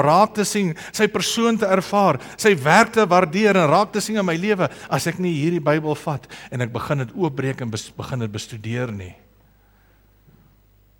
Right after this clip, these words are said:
Die ander kant daarvan, as ek nie die Bybel nie ken nie, is ek oop vir al die verdraaiings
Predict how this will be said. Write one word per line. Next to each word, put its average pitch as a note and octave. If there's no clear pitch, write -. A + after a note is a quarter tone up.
Die G2
ander D3
kant A2
daarvan, G2+
as F#2+
ek -
nie A#2+
die G2
Bybel G#2+
nie B2
ken D#3
nie, G#2+
is -
ek -
oop -
vir G2
al G#2+
die C3+
verdraaiings A2